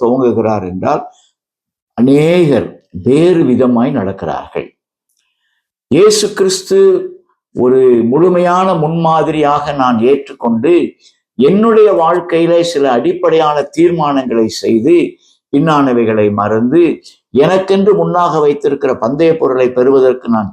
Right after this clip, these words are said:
தொடர்கிறேன் என்று சொன்னால், அந்த என்னுடைய வாழ்க்கை அனுபவத்தின் அடிப்படையிலே பிறரையும் நான்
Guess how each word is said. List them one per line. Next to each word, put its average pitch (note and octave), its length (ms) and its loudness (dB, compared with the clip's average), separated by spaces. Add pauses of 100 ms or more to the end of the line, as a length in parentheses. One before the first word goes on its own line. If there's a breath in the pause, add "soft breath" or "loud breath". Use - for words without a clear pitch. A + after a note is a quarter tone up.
தொடர்கிறேன் C#3 600 2
என்று A2+ 220 -2
சொன்னால், F#2 680 -4 (600 soft breath)
அந்த G#3 760 2
என்னுடைய D#3+ 440 2
வாழ்க்கை F#3 440 0
அனுபவத்தின் F3 640 0
அடிப்படையிலே D#3+ 960 0 (420 loud breath)
பிறரையும் G#3+ 800 2 (140)
நான் C#3 600 -2